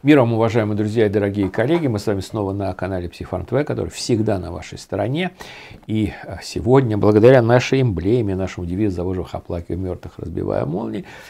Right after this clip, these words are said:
мы будем вам рассказывать о том, нужно ли применять, э, ионы магния еще в разных совершенно видах, неважно, какая там соль,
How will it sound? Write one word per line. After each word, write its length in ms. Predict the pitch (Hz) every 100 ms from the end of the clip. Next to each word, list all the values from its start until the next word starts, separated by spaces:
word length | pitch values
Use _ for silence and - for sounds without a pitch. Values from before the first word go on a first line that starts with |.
| - -
мы 320 | 151 160 151
будем 360 | 123 131 117
вам 240 | 110 110 95
рассказывать 600 | 92 - 123 117 104 95 -
о 120 | -
том, 360 | - 143 165 135 - -
нужно 520 | 101 147 208 156 110
ли 140 | 95 92
применять, 840 | - 98 92 101 113 87 78 - _
э, 120 | 87 80 _
ионы 380 | - 98 98 80
магния 560 | 82 131 196 185 180 160 - -
еще 220 | - - -
в 220 | 92 -
разных 400 | 107 147 135 113
совершенно 520 | - 98 - 101 90
видах, 420 | 85 110 147 127 104
неважно, 500 | 98 131 131 113 - - _ -
какая 400 | 92 - 110 95
там 220 | - 78
соль, 440 | - - 147 160